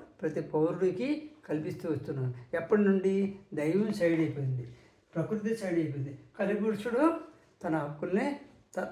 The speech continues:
అధికారాలను ఉపయోగించుకుంటూ సమాజంలో, సమాజంలో అల్లకొల్లం సృష్టిస్తూ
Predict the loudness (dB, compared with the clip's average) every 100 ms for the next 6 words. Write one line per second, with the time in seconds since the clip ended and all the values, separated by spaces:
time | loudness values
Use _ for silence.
0 | -8 -4 2 2 4 2 2 0 0 -2
1 | -2 -2 2 0 0 -8 -20 _ _ -8
2 | -6 -4 -4 -2 4 4 4 -6 -18 _
3 | _ _ _ _ _ _ _ _ _ _
4 | _ _ _ _ _ _ _ _ _ -8
5 | -2 2 4 2 2 -2 -4 -10 0 2
6 | 4 4 4 -2 -8 -6 -8 -6